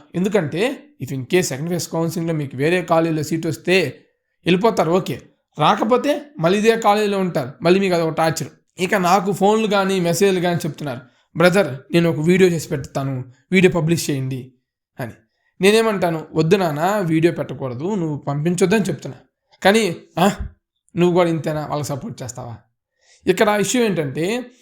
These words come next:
మీరు వీడియో చేసి ఇస్తే, నేను పెడితే మీ కెరీర్కి ఇంపాక్ట్ అవుతుంది, ఓకేనా?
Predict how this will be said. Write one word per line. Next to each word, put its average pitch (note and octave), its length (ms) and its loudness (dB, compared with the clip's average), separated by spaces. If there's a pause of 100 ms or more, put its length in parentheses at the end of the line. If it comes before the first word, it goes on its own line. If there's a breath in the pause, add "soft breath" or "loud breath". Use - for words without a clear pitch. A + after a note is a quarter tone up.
(200 soft breath)
మీరు F3+ 180 2
వీడియో A3 300 4
చేసి G#3+ 340 0
ఇస్తే, G#3 560 2
నేను F#3 180 0
పెడితే F#3+ 360 2 (320)
మీ G#3 240 2
కెరీర్కి G#3+ 420 2
ఇంపాక్ట్ F3 300 -4
అవుతుంది, B2 280 -14 (720)
ఓకేనా? C#3 280 -4